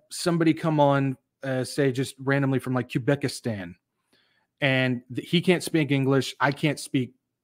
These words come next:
Quebecistani, whatever, t-, I don't know what language they speak there. And all of a sudden, we start having a conversation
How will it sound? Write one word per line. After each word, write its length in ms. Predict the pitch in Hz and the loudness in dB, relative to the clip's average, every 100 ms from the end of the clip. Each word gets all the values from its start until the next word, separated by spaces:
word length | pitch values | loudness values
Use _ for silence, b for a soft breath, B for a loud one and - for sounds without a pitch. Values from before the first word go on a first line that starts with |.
| _ | _
Quebecistani, 1000 | 139 117 131 131 - 135 127 127 123 120 | -6 0 0 -2 -6 -4 -2 0 -2 -4
whatever, 640 | 107 117 120 113 113 107 - - | -2 0 0 0 -2 -4 -8 -6
t-, 100 | 120 117 | -6 -4
I 80 | |
don't 160 | 113 120 | -4 -4
know 60 | 117 | -4
what 100 | 117 | -4
language 300 | 113 107 104 | -4 -4 -4
they 100 | 120 | -4
speak 240 | - 196 | -2 -4
there. 180 | 113 87 B B B B B B B _ _ - | -4 -12 B B B B B B B _ _ 2
And 120 | 151 | 8
all 100 | 160 | 8
of 60 | |
a 40 | 156 | 8
sudden, 280 | - 165 156 | 4 4 6
we 180 | 175 | 4
start 360 | 185 - 185 170 | 4 6 8 8
having 340 | 151 147 147 | 6 4 4
a 40 | 135 | 0
conversation 840 | - 127 120 - 127 110 - 95 | 0 -2 -2 -4 -4 -6 -10 -16